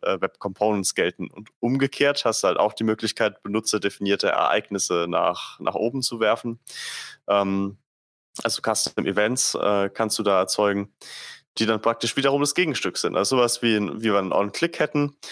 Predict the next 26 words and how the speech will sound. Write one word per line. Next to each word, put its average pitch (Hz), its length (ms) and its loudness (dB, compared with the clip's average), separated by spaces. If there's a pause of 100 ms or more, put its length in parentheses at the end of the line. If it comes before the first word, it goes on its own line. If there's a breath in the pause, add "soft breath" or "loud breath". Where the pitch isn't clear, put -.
(160 loud breath)
dann 113 280 4
in 107 120 2
der 104 140 4
normalen, 98 880 2 (120)
ähm, 95 360 0
H 98 100 2
T - 100 -4
M 90 80 -2
L 95 380 2 (580)
Welt, 107 280 2
sag 107 280 0
ich 104 120 -4
mal, 104 160 4
könntest 117 260 -2
du 110 40 2
halt 104 100 0
hier 117 100 2
noch 104 80 0
deine 101 160 2
fachlichen - 460 -2
Ereignisse 90 600 0
dazu - 320 0
erfinden. 90 500 -2 (320 loud breath)
Machen 117 320 0
auch 135 220 2
manche 123 720 2